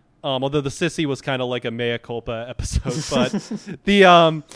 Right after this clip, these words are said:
Speaker 1: what is it? They'll, they'll just, like, occasionally be, like, just completely unambiguously right about something. And here, like, here they, uh, are correct where they're just like, "Yeah, you should accept gay people and accept,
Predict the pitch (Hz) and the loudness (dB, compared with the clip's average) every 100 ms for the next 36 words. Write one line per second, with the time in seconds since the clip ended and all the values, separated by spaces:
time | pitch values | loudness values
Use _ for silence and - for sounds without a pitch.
0 | - _ _ - - 147 160 147 165 170 | -20 _ _ -18 -6 0 2 2 0 0
1 | 180 190 220 311 302 208 165 175 165 - | 4 4 4 2 0 0 -4 2 2 2
2 | 175 151 139 131 127 - 147 - _ _ | 0 0 0 -2 -2 -2 -6 -6 _ _
3 | _ - 175 170 - 175 190 180 170 151 | _ -2 2 2 0 -2 -4 0 2 2
4 | 131 _ _ - 185 190 175 170 160 160 | 0 _ _ 2 6 8 8 2 2 -2
5 | 147 151 131 131 143 131 123 117 135 117 | -2 -4 -2 0 0 0 -4 -4 -6 -6
6 | 123 120 113 - - 143 123 120 120 - | -6 -6 -8 -14 -8 -4 -2 -2 -6 -10
7 | - 180 196 185 160 135 - 143 - 160 | -6 4 6 8 6 2 -4 -8 -6 -2
8 | 170 151 - 175 143 131 127 120 127 - | -2 -2 -2 0 2 0 0 -4 -6 -12
9 | _ _ - 165 180 170 156 175 - 147 | _ _ 4 4 6 4 4 4 2 -2
10 | 139 139 135 151 139 208 208 175 - 190 | -2 -2 -6 -6 0 2 2 -2 0 -2
11 | 147 143 - 175 - - 190 185 156 - | -2 -8 -4 -2 -2 -2 0 0 -2 -4
12 | 117 113 117 - 151 143 | -8 -10 -12 -6 -6 -6